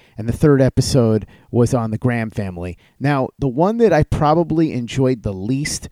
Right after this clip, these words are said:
was Chris and Tammy, and the only reason for that is because I already know so much of their story.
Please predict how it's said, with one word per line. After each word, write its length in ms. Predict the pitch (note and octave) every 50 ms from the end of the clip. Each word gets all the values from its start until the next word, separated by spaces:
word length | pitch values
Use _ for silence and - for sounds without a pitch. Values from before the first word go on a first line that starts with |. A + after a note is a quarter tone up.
| _ -
was 160 | A#2 A#2+ -
Chris 320 | - - D3 C#3+ B2+ - C3+
and 100 | B2 A2
Tammy, 460 | - - B2 B2+ B2 C3+ C#3+ D3 - _ _ _ _
and 120 | - A2
the 80 | B2 G#2+
only 280 | F#2+ E3 F#3+ G3 F#3+ F3+
reason 380 | D#3 E3 E3 D#3 C3 D3 D3
for 160 | C3+ - -
that 260 | G2+ A#2+ A#2 A#2 - - _ _ _ -
is 160 | B2+ A#2+ -
because 320 | - A#2+ - D3+ C#3 A2+
I 60 | C#3
already 220 | C3+ C3 D3 D3 C3
know 500 | A#2 A2+ A2+ B2 B2+ B2+ B2 A#2+ G#2+ - -
so 280 | - - - - D3 C3
much 260 | B2 A#2+ B2 - C3+
of 80 | A2
their 160 | F2+ G#2+ G2 F#2
story. 560 | - - - B2 A2 G2+ F#2 E2 D#2+ E2